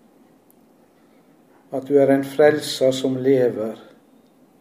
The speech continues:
og at du er nær hos alle som kaller på deg. Herre, du har sagt at du er til stades der ditt navn blir kommet i hug. Og nå er vi her i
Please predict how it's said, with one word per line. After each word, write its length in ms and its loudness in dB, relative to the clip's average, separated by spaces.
og 160 -8
at 80 -12
du 80 0
er 160 4
nær 460 2
hos 180 -6
alle 400 2
som 240 -4
kaller 480 -2
på 80 -6
deg. 400 -10
Herre, 240 2
du 220 0
har 100 0
sagt 560 -2
at 160 -2
du 160 0
er 80 -2
til 160 -4
stades 680 -2
der 320 4
ditt 320 -4
navn 560 0
blir 240 -2
kommet 320 -4
i 160 -2
hug. 440 -10
Og 160 -2
nå 160 2
er 240 4
vi 80 2
her 320 0
i 80 0